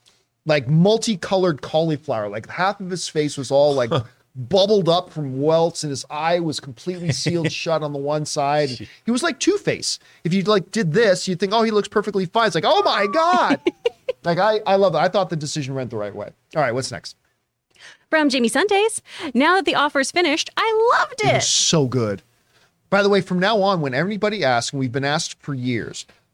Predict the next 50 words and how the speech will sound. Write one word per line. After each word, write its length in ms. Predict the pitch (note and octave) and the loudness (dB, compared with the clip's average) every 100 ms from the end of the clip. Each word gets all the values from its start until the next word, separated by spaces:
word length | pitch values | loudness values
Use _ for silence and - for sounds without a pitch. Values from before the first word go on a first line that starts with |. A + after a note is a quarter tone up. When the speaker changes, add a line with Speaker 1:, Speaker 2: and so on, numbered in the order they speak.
| _ | _
Speaker 1:
"What's 220 | - - | 0 0
the 80 | D4 | -2
difference 280 | B3 A#3 A3 | -2 -4 -6
between 240 | G#3+ F#3+ | -4 -2
a 60 | F3 | -2
producer 560 | C#3 G3+ C#4 - A#3+ | -2 -2 -2 -2 -4
and 100 | G3 | -4
a 80 | F3+ | -4
director 460 | C#3 D3 D3+ - C3 | -2 0 0 -2 -2
on 80 | A#2+ | -2
a 60 | |
movie?" 320 | A2 G2 D#2+ - _ _ | -4 -6 -8 -14 _ _
I'm 140 | D3+ F3+ | -2 0
just 140 | E3 | 0
gonna 80 | F3 | -2
say, 180 | F3 D3+ | -2 -2
"Go 160 | D3+ | 0
watch 320 | D3+ C#3 B2 | 2 2 -2
The 140 | - A#2 | -6 -6
Office, 360 | G#2 - F#2+ - | -8 -10 -12 -2
The 120 | D3+ | 0
Offer." 280 | C3 A#2+ G#2 | 0 0 -4
Right 120 | G#2 | -2
Speaker 3:
Yeah. 240 | A3 F3+ | 0 0
Speaker 1:
now. 80 | E3 - - | -4 -14 -6
Go 100 | F3 | 2
watch 240 | G3+ G3+ G3+ | 2 2 0
The 80 | |
Offer. 320 | G3 G#3 D#3+ - _ _ _ _ _ | -2 -2 -4 -12 _ _ _ _ _
I 100 | D3+ | 2
Speaker 2:
No, 60 | A2+ | 4
Speaker 1:
mean, 80 | |
Speaker 2:
they 100 | B2 | 4
did 160 | C3+ E3 | 4 2
a 60 | C3 | 4
really 220 | B2+ A#2 | 4 2
good 120 | G#2 | 0
job 380 | G2+ G2 F#2 D#2 _ - | 2 2 0 -4 _ -4
illustrating 560 | G2+ F#2+ - F#2 E2+ | -2 -2 -2 -2 -2
what 140 | E2 E2 | -4 -6
a 40 | |
producer 440 | - E2 D#2+ - | -6 -8 -8 -8
does. 360 | C#2 A#1 - - | -10 -12 -10 -8
Speaker 1:
Yeah. 220 | - A2+ F#2+ | -4 -4 0
Speaker 2:
A 80 | A2+ | 0
working 480 | A2 C3 B2+ A2+ F2 | 2 2 2 -4 -6
producer. 460 | F#2 D#2+ D2+ - - | -8 -8 -10 -14 -8
Speaker 1:
Yeah. 160 | A#2+ - _ | -6 -6 _
The, 140 | D#3 - | -2 -2
the 160 | D#3+ | -2